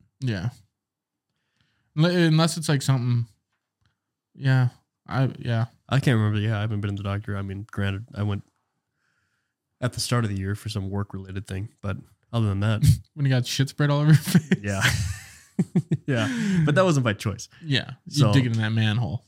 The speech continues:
Speaker 2: yeah,
Speaker 1: Never
Speaker 2: it wasn't
Speaker 1: should've.
Speaker 2: my fault. But, I mean, other than that, like, if I get sick, I go, "Well, I guess I'm gonna drink seven vitamin C packets and then
Speaker 1: Yeah, and die.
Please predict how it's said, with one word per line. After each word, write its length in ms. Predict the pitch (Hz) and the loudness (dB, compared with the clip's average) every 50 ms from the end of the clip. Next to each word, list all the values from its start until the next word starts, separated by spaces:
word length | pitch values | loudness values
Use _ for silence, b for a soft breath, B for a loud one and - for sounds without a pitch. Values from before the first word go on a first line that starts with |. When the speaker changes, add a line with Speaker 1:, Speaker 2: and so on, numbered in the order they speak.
| _ | _
Speaker 2:
yeah, 180 | - - - 120 | -10 -8 -4 -4
Speaker 1:
Never 140 | 113 104 117 | -2 -2 -2
Speaker 2:
it 80 | - | -4
wasn't 100 | 110 107 95 - | -4 -4 -4 -6
Speaker 1:
should've. 60 | - | -6
Speaker 2:
my 60 | - - | -10 -10
fault. 280 | - - - - - 160 - _ _ _ _ _ _ | -10 -10 -10 -10 -12 -16 -20 _ _ _ _ _ _
But, 120 | - 98 98 | -4 -2 -2
I 40 | |
mean, 140 | 98 98 101 | -2 -2 -2
other 220 | - 113 110 104 98 | 0 0 0 0 0
than 100 | 95 95 | 0 -2
that, 220 | 104 101 98 98 | -2 -2 -2 -4
like, 160 | 98 98 - - | -6 -8 -8 -6
if 80 | - | -4
I 80 | 113 113 | -2 -2
get 160 | 110 104 - | -2 -2 -4
sick, 320 | - - 110 120 - - | -4 -4 -4 -6 -6 -6
I 80 | 127 110 | -8 -8
go, 160 | - 101 101 | -6 -6 -4
"Well, 140 | 101 110 113 | -4 -4 -4
I 80 | 107 107 | -4 -4
guess 140 | 107 110 | -4 -4
I'm 100 | 113 104 | -2 -2
gonna 180 | 104 101 98 113 - _ _ _ _ _ _ _ _ _ _ _ - 110 | -4 -4 -6 -8 -12 _ _ _ _ _ _ _ _ _ _ _ -20 -18
drink 300 | 113 - 117 110 110 113 | -4 0 0 0 0 0
seven 400 | - - - - 117 107 110 107 | -2 -2 0 0 0 0 0 0
vitamin 340 | 107 110 107 104 104 104 104 | 0 0 0 0 0 -2 -2
C 160 | - - 117 113 | -2 0 -2 -2
packets 480 | - 117 98 101 107 107 104 - - - | -2 -4 -6 -6 -6 -8 -8 -8 -10 -8
and 180 | - 110 104 101 | -4 -4 -2 0
then 80 | 123 123 | 2 2
Speaker 1:
Yeah, 200 | 117 110 110 110 110 B B B B B - | 4 4 2 0 -2 B B B B B -2
and 100 | 127 120 | -2 0
die. 340 | 117 120 123 120 117 113 | 0 2 2 2 0 0